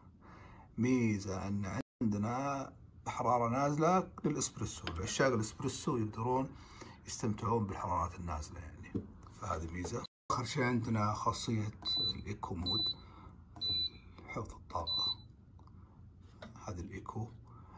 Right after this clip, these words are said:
آه، من واحد إلى خمسة، كل رقم يعادل وقت. واحد عندنا ثلاثين دقيقة،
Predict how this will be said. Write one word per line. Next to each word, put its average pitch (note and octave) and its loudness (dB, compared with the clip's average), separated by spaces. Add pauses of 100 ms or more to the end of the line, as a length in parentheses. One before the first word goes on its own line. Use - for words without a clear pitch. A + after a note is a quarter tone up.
(360)
آه، F#2+ -4
من G#2 4
واحد C#3 8
إلى G#2+ 0
خمسة، - -2 (140)
كل F#3 12
رقم E3+ 10 (200)
يعادل C3 4 (480)
وقت. - -2 (580)
واحد A#2+ 6
عندنا F#2+ 2 (280)
ثلاثين C3 4
دقيقة، B2+ 2